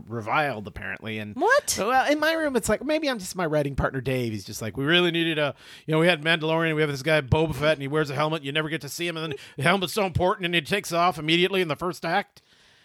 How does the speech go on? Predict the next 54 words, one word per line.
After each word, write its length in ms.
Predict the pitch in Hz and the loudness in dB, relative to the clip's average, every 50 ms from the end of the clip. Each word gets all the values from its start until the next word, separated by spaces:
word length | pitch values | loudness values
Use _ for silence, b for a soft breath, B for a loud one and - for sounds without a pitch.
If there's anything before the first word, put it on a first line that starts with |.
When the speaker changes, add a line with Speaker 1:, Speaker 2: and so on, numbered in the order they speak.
| b - | b -8
Speaker 1:
And 60 | 139 | -8
he 40 | 165 | -6
takes 280 | - 175 185 170 - 180 | -2 -2 -2 -2 -2 -2
it 60 | 160 | 0
off, 260 | 170 185 202 196 - - | 2 2 0 0 -4 -8
and 60 | - | -6
Speaker 2:
Get 60 | 226 | -4
Speaker 1:
then 80 | 233 180 | 0 2
you 80 | 180 190 | 4 4
Speaker 2:
Da-, 60 | 190 | 4
Speaker 1:
don't 80 | 190 196 | 4 2
even 120 | 185 190 | 2 2
Speaker 2:
get, 80 | 185 - | 2 2
Speaker 1:
care. 180 | 208 208 165 - | 2 2 0 0
Speaker 2:
get 200 | 277 254 220 - | 0 -2 0 0
Dave 180 | 262 240 226 | 0 0 2
Speaker 1:
You 60 | - | 2
Speaker 2:
on 80 | - 180 | 2 2
the 40 | 190 | 2
Speaker 1:
know, 40 | 190 | 0
it's 40 | 180 | 0
like 160 | 196 185 - | 0 0 0
Speaker 2:
podcast. 200 | 156 190 175 156 151 | 0 0 0 0 0
Speaker 1:
the, 40 | 170 | -2
Speaker 2:
I'll 60 | 175 | -2
set 200 | - - 190 170 | -2 -4 -6 -6
him 80 | 170 170 | -6 -6
Speaker 1:
you 40 | 160 | -8
know, 40 | 135 | -8
Speaker 2:
straight. 160 | 135 156 151 | -6 -6 -4
Speaker 1:
not 160 | 156 170 180 185 | -4 -2 -2 -2
even 120 | 185 185 | -2 -2
the 80 | 175 165 | 0 2
Speaker 2:
But 280 | 165 - 269 240 - - | 4 4 4 2 0 -2
Speaker 1:
scooters. 640 | - - - - 175 185 185 180 143 - - - b b b b b b - | -6 -10 -4 -2 0 0 2 0 -2 -4 -8 -14 b b b b b b -8
Speaker 2:
Star 460 | - - - - 285 277 285 311 330 349 349 | -8 -8 -6 -4 -2 2 4 4 4 4 2
Wars, 240 | 349 349 349 330 - - 339 - - - 427 - | 0 0 0 0 -2 -2 -2 -4 0 0 0 0
Speaker 1:
<laughs> 400 | - - - 370 - - - - | 0 -2 -2 -2 -2 -2 -2 0
Speaker 2:
I'm 140 | 254 294 330 | 0 2 2
gonna 160 | 381 392 381 302 - | 2 2 2 2 2
end, 280 | 262 262 262 262 254 247 | 0 -2 -2 -2 -2 -2
I'm 60 | 240 | -2
gonna, 140 | 240 262 254 | 0 0 0
Speaker 1:
Teens 140 | 214 170 202 | 0 2 2
on 160 | 196 185 151 | 2 2 0
scooters. 340 | - - - 208 202 202 196 | -2 0 4 4 6 6 6
Speaker 2:
I'm 80 | 269 | 4
gonna 380 | 277 285 285 277 254 214 208 208 | 4 2 4 4 2 2 -2 -6
move 920 | 214 208 208 208 208 208 214 220 226 226 220 220 226 233 240 247 254 214 - | -12 -14 -16 -16 -14 -14 -12 -10 -8 -8 -6 -6 -4 -2 0 0 0 0 2
towards 200 | 254 247 220 185 | 2 2 4 4
the 120 | 214 214 | 2 2
end 160 | 196 196 196 | 2 2 2
of 180 | 202 185 175 170 | 2 0 0 0
this 320 | 190 185 175 - - - | 0 0 0 0 -4 -4